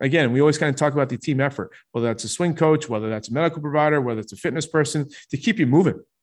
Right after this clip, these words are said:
keep you healthy, modify some of the movements in the gym so they're not just triggering discomfort all the time, to help you get back on the course as fast as possible. That's the whole point. The whole point of this podcast is to keep you performing at a high level on the golf course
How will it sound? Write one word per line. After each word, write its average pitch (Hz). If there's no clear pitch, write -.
keep 196
you 175
healthy, 170
modify 165
some 165
of -
the 151
movements 160
in 165
the 147
gym 147
so 147
they're 131
not 135
just -
triggering 165
discomfort 160
all 151
the 135
time, 156
to 143
help 160
you 170
get 151
back 127
on 131
the 139
course 117
as 113
fast 104
as 117
possible. 143
That's 113
the 127
whole 143
point. 147
The 120
whole 147
point 165
of 170
this 165
podcast 131
is 113
to 117
keep 160
you 156
performing 147
at 131
a 123
high 123
level 127
on 120
the 117
golf 139
course 208